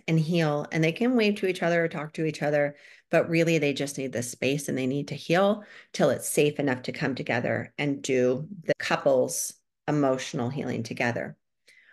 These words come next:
What we are learning, the more that we have research and the more that we understand attachment,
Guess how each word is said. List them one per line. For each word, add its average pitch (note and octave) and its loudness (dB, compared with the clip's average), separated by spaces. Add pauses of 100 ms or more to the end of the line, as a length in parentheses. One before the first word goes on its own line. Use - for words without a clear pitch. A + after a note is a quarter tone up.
(300)
What F3 2
we F#3 4
are D#3+ 4
learning, E3 0
the D3 -2
more D#3+ 0
that G#3 -2
we F#3 -4
have E3+ -6
research C#3+ -4
and D3+ -2
the D3 0
more D3+ 0
that E3+ 0
we E3 0
understand C#3+ -4
attachment, D3 -6